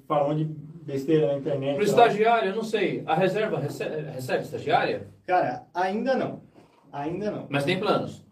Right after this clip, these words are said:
Speaker 3: Tenho planos. Eu recebo todo dia algum direct de alguém pedindo.
Speaker 2: Mas é, vamos
Speaker 3: E é, e é muito sem graça, né? Você fala, "Cara, ainda não."
Speaker 1: Aqui, é, mas, é,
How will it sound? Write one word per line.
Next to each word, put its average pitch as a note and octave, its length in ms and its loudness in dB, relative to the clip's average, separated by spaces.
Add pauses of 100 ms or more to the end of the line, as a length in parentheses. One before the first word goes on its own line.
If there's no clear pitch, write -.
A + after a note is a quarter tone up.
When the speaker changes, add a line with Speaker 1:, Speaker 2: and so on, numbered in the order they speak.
Speaker 3:
Tenho D#3+ 180 -4
planos. - 440 -8 (260)
Eu C#3+ 120 -4
recebo F#3 320 -4
todo B3+ 340 0
dia A3 320 0
algum G3+ 300 -2
direct E3+ 520 -2
de F#3 80 -6
alguém D#3+ 280 -2
pedindo. D3+ 440 -6 (240)
Speaker 2:
Mas G#3 160 2
é, A#3 80 8
vamos A#3 240 4
Speaker 3:
E A#3+ 40 8
é, A3+ 160 6
e - 20 6
é A3 80 2
muito C#4 300 0
sem C4 160 -2
graça, F3+ 280 0
né? F3+ 80 -2
Você E3 80 -8
fala, E3 200 -10
"Cara, F#3 220 -6
ainda F#3 280 -6
não." F#3 400 -2
Speaker 1:
Aqui, F3+ 180 -4
é, G#3 120 0
mas, G#3 180 0
é, D#3+ 360 2